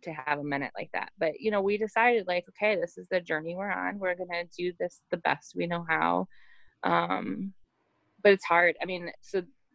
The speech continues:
you know, what I thought would be life of, um, trying to, you know, figure out how to handle a new baby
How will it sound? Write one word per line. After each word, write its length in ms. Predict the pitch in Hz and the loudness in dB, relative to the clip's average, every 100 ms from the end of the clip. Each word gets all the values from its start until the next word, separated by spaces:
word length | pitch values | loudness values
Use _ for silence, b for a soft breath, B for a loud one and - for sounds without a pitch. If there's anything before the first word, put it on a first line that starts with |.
| _ 196 | _ -4
you 100 | 190 | 0
know, 280 | 170 151 - _ _ _ _ - | 2 0 -4 _ _ _ _ -2
what 240 | 185 190 | 4 6
I 160 | 170 185 | 6 4
thought 260 | - 170 160 | 0 -6 -4
would 140 | 175 | -6
be 120 | 175 | -6
life 440 | 175 160 147 170 _ _ - | -4 0 2 0 _ _ -8
of, 240 | 160 160 165 - | -6 -6 -6 -2
um, 260 | 151 147 156 | 0 0 -4
trying 300 | - 170 165 | -2 0 0
to, 60 | 175 | -2
you 80 | |
know, 220 | 160 156 - | -2 -2 -2
figure 280 | 180 170 170 | -2 2 4
out 220 | 156 151 - | 6 4 4
how 80 | 160 | 4
to 200 | 160 170 | 4 2
handle 240 | 175 165 160 | -4 -4 -4
a 60 | |
new 120 | 165 160 | -4 0
baby 300 | 160 160 | 0 0